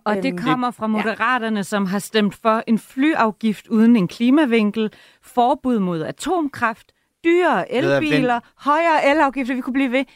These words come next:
Speaker 1: Altså, L A har en meget mere ambitiøs, øh, målsætning
Speaker 3: Jeg synes, I
Speaker 1: end
Speaker 3: skal,
Speaker 1: Moderaterne
Speaker 3: I skal
Speaker 1: har.
Speaker 3: snakke om, om alt det her bagefter, for vi er simpelthen nødt til også lige at høre Rosa.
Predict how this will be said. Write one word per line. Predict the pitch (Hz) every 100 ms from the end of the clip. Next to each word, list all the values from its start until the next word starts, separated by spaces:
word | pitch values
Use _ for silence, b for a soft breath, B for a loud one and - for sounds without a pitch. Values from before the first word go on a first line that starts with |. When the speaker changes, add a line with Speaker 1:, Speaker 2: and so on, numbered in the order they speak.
| b -
Speaker 1:
Altså, | 208 220 -
L | 269 277
A | 226
har | 196 226 220
en | 175 202
meget | 196 233
mere | 262 196 190
ambitiøs, | 190 180 196 - 285 262 214 -
øh, | 202 185
målsætning | 185 233 - 208 - 180
Speaker 3:
Jeg | 113
synes, | - 127 113
I | 135
Speaker 1:
end | 214
Speaker 3:
skal, | 202
Speaker 1:
Moderaterne | 123 - 190
Speaker 3:
I | 190
skal | 165
Speaker 1:
har. | 120
Speaker 3:
snakke | 120 117 117
om, | 123 117 113
om | 117 113 107
alt | 113 127
det | 120
her | 123
bagefter, | 117 120 117 135
for | 113
vi | 110 113
er |
simpelthen | 147 139 123
nødt | 123 123
til | 127
også | 120
lige | 127
at | 123
høre | 120 123
Rosa. | 117 110 117 -